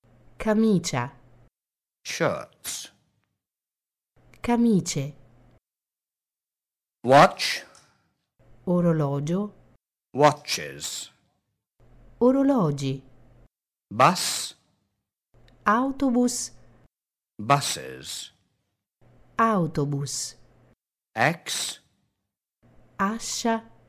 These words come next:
Speaker 2: Axes.
Speaker 1: Asce.
Speaker 2: Dress.
Speaker 1: Vestito.
Speaker 2: Dresses.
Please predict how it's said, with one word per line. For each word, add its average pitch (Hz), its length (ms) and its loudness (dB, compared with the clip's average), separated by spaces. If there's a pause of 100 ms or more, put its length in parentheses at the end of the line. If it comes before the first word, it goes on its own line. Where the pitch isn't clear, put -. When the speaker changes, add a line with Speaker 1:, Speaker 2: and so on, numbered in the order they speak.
(640)
Speaker 2:
Axes. 67 920 -6 (1040)
Speaker 1:
Asce. 170 680 -4 (800)
Speaker 2:
Dress. 120 680 -4 (1120)
Speaker 1:
Vestito. 190 960 -2 (880)
Speaker 2:
Dresses. 107 920 -6